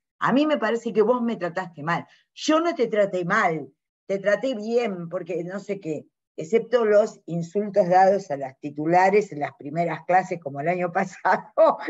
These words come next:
que claramente se escuchó el epíteto. <laughs> En general uno tiene algunas, algunas versiones de cómo, cómo es la cosa, ¿se entiende? Cómo es la cosa, lo vemos de diferente manera.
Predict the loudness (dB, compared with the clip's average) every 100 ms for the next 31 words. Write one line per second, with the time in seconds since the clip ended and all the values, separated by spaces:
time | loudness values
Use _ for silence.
0 | -6 -2 -2 -2 0 2 2 2 -2 -2
1 | 2 2 2 -4 -18 -8 -8 -6 -12 -4
2 | -2 -2 -2 -6 -8 -4 -6 -2 -4 -4
3 | -12 _ -4 -2 -4 -8 -12 _ -2 -2
4 | -6 -14 -6 -6 -4 -4 0 2 2 2
5 | 0 -2 -4 -4 -8 -6 -6 -4 -4 -4
6 | -8 -10 -16 -10 -4 -2 -2 0 -2 -4
7 | -10 -4 -4 -2 -2 -4 -6 -6 -6 -2
8 | -2 -2 -6 _ _ -6 -4 -4 -6 -6
9 | -6 -8 -4 -4 -4 -8 -12 -12 -12 -10
10 | -2 0 0 -4 -4 -2 0 -2 2 0
11 | 0 -2 -2 -4 -6 -6 -8 -6 -4 -4
12 | -6 -10 -14